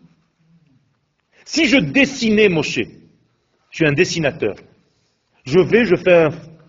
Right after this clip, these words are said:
portrait robot de Moshe Rabbeinu. D'après vous, il ressemble à quoi ? On l'a fait, hein ? Quelqu'un l'a fait. Dans le désert, Bilham a envoyé des dessinateurs pour dessiner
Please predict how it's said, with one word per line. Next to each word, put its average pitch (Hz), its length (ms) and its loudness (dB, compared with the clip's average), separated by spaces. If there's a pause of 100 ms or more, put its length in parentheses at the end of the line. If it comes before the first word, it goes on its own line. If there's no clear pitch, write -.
(140)
portrait 196 340 0
robot 165 360 2
de 156 100 0
Moshe 139 240 -4
Rabbeinu. 113 440 -4 (840)
D'après 165 360 0
vous, 147 160 0
il 139 60 -2
ressemble 139 340 -4
à 117 40 -6
quoi ? - 340 -6 (540)
On 147 80 -2
l'a 190 100 0
fait, 151 240 0
hein ? 143 100 -6 (1120)
Quelqu'un 160 260 -2
l'a 175 120 0
fait. - 340 -6 (580)
Dans 123 140 -4
le 131 60 -4
désert, 147 440 0
Bilham 156 640 -4 (420)
a 143 60 -4
envoyé 147 480 0
des 123 160 -2
dessinateurs 147 720 -2
pour 139 160 -8
dessiner 143 600 -6